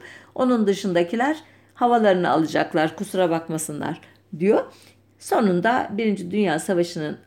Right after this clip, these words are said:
ardından zorla Avusturya Macaristan İmparatorluğu'nun altında kalan parçalardan Avusturya,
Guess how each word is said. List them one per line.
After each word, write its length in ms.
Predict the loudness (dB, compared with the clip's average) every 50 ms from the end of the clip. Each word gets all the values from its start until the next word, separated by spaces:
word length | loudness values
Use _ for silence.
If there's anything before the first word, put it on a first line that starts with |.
| _ -4
ardından 680 | 0 2 2 2 2 0 -2 -2 -2 -2 -2 -2 -2 -4 -8 -14 -20 -20 -20 -20 _ -12
zorla 800 | -8 -2 2 2 4 4 4 2 2 2 0 0 -2 -4 -6 -6 -4
Avusturya 400 | -2 -2 -2 -2 -2 -2 -2 0
Macaristan 720 | 0 -2 -2 0 2 2 0 0 -2 -6 -6 -6 -6 -6 -10 -10 -8
İmparatorluğu'nun 920 | -6 -6 -4 -4 -2 -2 -2 -2 -2 -2 0 0 -2 -4 -6 -8 -10 -10 -8 -2
altında 720 | 0 0 2 0 0 -4 -6 -6 -4 -2 -2 -4 -4 -2
kalan 360 | -2 0 0 0 0 -2 -4
parçalardan 800 | -2 -2 -2 -2 -4 -4 -4 -2 -2 -2 -2 -2 -2 -2 -2 -6 -14 -20 -20 -20 -20 -20 _ _ 2
Avusturya, 580 | 4 4 4 2 0 0 0 0 0 -2 -4